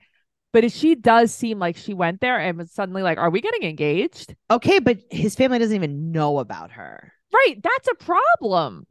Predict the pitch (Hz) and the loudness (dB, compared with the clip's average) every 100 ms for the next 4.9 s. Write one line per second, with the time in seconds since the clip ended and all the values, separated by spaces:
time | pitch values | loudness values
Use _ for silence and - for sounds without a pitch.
0 | - 320 359 294 240 226 233 185 208 202 | 2 2 2 0 0 0 -2 -2 -4 -4
1 | 311 453 320 254 226 208 170 _ _ - | -4 -2 -4 -6 -6 -6 -8 _ _ -10
2 | 269 494 508 - 208 233 214 190 160 160 | -4 -2 -2 -4 -2 -2 -2 -4 -4 -4
3 | 156 247 440 262 233 190 156 135 139 139 | -6 -6 -6 -4 -4 -6 -6 -4 -6 -8
4 | 262 277 320 233 254 190 117 53 - | -8 -6 -4 0 -2 -2 -4 -6 -8